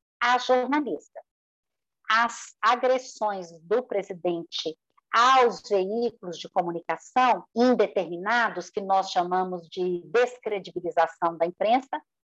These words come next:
nós não computamos em região, porque entendemos que atingem a imprensa de uma forma em geral no Brasil. É, se, se fôssemos computar o lugar, vamos dizer assim, da fala do presidente,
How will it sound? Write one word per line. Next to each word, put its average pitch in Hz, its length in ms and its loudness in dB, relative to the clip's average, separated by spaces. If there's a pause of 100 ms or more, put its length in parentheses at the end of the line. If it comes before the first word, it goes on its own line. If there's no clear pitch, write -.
nós 247 240 2
não 247 300 0
computamos 226 720 -2
em 220 180 -8
região, 220 640 2 (280)
porque 214 540 2
entendemos 247 680 0
que 254 120 0
atingem 240 840 0
a 233 160 2
imprensa 226 640 -2
de 240 80 -8
uma 247 320 0
forma 202 260 0
em 220 60 -10
geral 196 400 0
no 202 180 -10
Brasil. 254 440 -2 (560)
É, 220 100 2
se, 226 280 -6
se 214 220 -6 (160)
fôssemos 262 380 2
computar 208 680 0 (240)
o 233 100 0
lugar, 247 720 2 (320)
vamos 196 320 -2
dizer 190 380 2
assim, 202 380 -2
da 180 120 4 (140)
fala 233 300 6
do 214 160 0 (100)
presidente, 196 640 -2